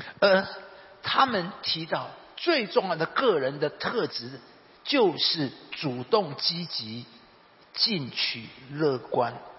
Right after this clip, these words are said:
一个成功的人，第一个就是有信心、积极、乐观、进取。而相反的，充满负面、消极思想的人是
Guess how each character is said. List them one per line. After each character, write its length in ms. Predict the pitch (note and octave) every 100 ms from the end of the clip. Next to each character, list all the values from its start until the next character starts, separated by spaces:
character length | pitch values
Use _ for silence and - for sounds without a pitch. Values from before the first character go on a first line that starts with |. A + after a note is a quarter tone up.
| - - - _ _ _ _ _ _ - -
一 100 | D4
个 140 | D#4+
成 320 | A3+ - G3+ A#3+
功 180 | C#4
的 100 | C4
人， 180 | D3 C#3+ -
第 140 | C4
一 100 | A3
个 120 | G#3
就 120 | F3+ G3+
是 140 | F#3
有 160 | D#3+ C3+
信 340 | - - A3
心、 320 | F3+ G#3+ G#3 - - - -
积 260 | - A3+ G#3+
极、 340 | - C#3+ D3 F3
乐 240 | G3 F3+
观、 260 | D3+ D#3 E3+
进 240 | - G3
取。 200 | C3 - - - - - - _ _ _ _ _ - - -
而 80 | -
相 320 | G#3+ - D#4+
反 240 | E4 C#3 A#2
的， 180 | - - - - - - _ _ - -
充 240 | - C#4+
满 160 | C#4 D#3
负 280 | - C4 A3+
面、 300 | A3+ F#3 D3
消 440 | - - - - A#3
极 260 | - D3
思 240 | D#3 - G#3+
想 220 | F3+ C3
的 80 | C3
人 180 | A2+ A#2
是 240 | - E3